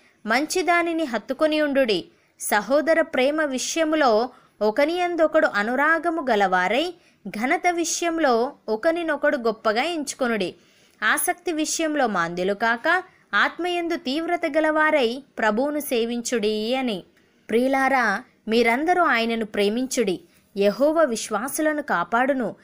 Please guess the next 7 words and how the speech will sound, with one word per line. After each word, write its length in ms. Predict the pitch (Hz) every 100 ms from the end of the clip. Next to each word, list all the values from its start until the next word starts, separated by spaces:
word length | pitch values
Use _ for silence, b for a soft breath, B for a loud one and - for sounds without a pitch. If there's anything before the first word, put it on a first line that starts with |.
| b b 180
గర్వముగా 480 | 214 240 320 349 349
ప్రవర్తించు 760 | 339 277 277 302 311 302 - 285
వారికి 640 | 285 285 294 262 226 247 b b b
ఆయన 320 | 190 220 214
గొప్ప 300 | 196 240 -
ప్రతీకారము 800 | 349 262 247 269 254 226 226 302
చేయును. 540 | 330 320 285 220 180